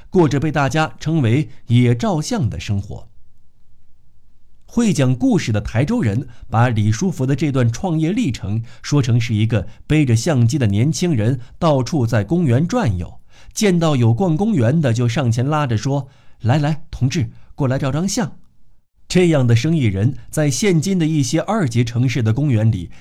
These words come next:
依然可以看到。在二十世纪八十年代，改革开放刚刚起步，可以说遍地是黄金，只要稍微不安分，具有创富梦想并付诸实践的人，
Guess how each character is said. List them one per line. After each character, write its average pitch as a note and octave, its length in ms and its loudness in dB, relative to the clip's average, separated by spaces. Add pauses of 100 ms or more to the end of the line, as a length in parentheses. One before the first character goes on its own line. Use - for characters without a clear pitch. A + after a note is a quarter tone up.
依 D3 200 2
然 B2+ 420 0
可 - 240 -6
以 F#2 160 0
看 A#2 300 -6
到。 E2+ 240 -12 (1160)
在 A2+ 180 4
二 C#3 180 0
十 A#2+ 140 0
世 A#2 160 0
纪 G#2+ 140 2
八 C3+ 200 0
十 C3+ 140 -4
年 F2+ 220 -4
代， G#2 260 -4 (220)
改 A#2 180 2
革 C#3+ 140 2
开 D#3 200 0
放 B2+ 200 0
刚 D#3+ 200 0
刚 E3 200 0
起 F#2+ 240 -6
步， F3 340 0
可 D#3 140 -2
以 D3 120 2
说 E3 300 0 (140)
遍 F3 280 0
地 A2+ 220 0
是 - 120 -4
黄 G2+ 280 -2
金， D#3 280 0 (280)
只 - 120 -2
要 F#3+ 180 2
稍 A3 240 -2
微 A#3 160 0
不 - 140 -4
安 G3 200 -2
分， C3+ 240 -6 (200)
具 F#3+ 140 -2
有 D3 160 4
创 F3 300 -2
富 F#3 140 -2
梦 G3 180 0
想 A2 240 -4 (140)
并 B2+ 200 2
付 C3 160 0
诸 C3 120 -2
实 A#2+ 260 -4
践 E3 180 -2
的 G2+ 100 -2
人， G2 260 -4